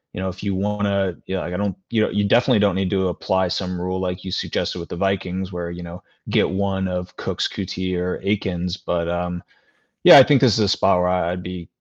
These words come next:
content to just, uh, take one of those guys, uh,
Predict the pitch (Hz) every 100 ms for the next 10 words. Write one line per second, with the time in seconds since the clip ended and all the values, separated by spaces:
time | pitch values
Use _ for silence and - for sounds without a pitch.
0 | _ - 95 - 95 - 95 95 90 -
1 | 92 92 92 90 90 - _ - 127 110
2 | 113 113 107 110 98 107 110 113 110 -
3 | - 98 95 95 95 95